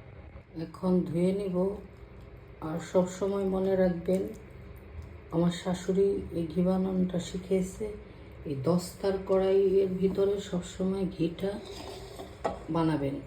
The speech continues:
তাহলে লাগবে না, পোড়া লাগবে না বা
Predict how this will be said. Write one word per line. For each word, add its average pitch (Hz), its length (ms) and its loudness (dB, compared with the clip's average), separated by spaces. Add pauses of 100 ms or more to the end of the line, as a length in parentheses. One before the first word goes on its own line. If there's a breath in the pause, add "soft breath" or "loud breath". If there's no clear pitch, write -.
তাহলে 170 340 4
লাগবে 170 500 2
না, 170 180 4 (1040)
পোড়া 165 240 2
লাগবে 160 400 -2
না 156 100 8
বা - 280 4